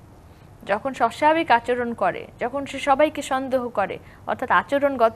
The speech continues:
এবং মানসিক পরিবর্তন, এই জিনিসগুলো যখন হয় তখন তাদের একটু টনক নড়ে, মনে হয় যে না এটা তো আসলে স্বাভাবিক না, তাকে একটু ডাক্তারের কাছে নিয়ে যাওয়া দরকার। এবং আমরা যখন জিজ্ঞাসা করি যে সেই সাথে কি ওনার ভুলে যাওয়ার সমস্যাও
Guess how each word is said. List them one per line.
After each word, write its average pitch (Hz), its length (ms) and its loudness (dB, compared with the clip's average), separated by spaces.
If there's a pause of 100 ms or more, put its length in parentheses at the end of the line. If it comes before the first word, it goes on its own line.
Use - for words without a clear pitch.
এবং 240 140 -6
মানসিক 180 380 -4 (100)
পরিবর্তন, - 500 -10 (440)
এই 277 80 0
জিনিসগুলো 285 480 -4
যখন 262 280 -2
হয় 311 260 0
তখন 349 320 0
তাদের 311 340 -2
একটু 294 120 -8
টনক 202 380 0
নড়ে, 165 220 -6
মনে 240 260 -6
হয় 277 140 -4
যে 277 120 -6
না 240 220 -2
এটা 240 200 -4
তো 240 140 -4
আসলে 226 320 -2
স্বাভাবিক 240 560 -2
না, 381 120 -2 (400)
তাকে - 240 -2
একটু 220 120 -6
ডাক্তারের - 460 -6
কাছে - 180 -12
নিয়ে - 240 -16
যাওয়া - 240 -12
দরকার। - 240 -18 (280)
এবং 247 220 -2
আমরা 233 280 -2
যখন 262 360 -4
জিজ্ঞাসা 240 340 -2
করি 240 300 -4 (300)
যে 226 120 -6
সেই 262 240 -4
সাথে 220 340 -2
কি 302 180 -2
ওনার 247 220 -2
ভুলে 220 280 0
যাওয়ার 247 300 2
সমস্যাও 254 400 0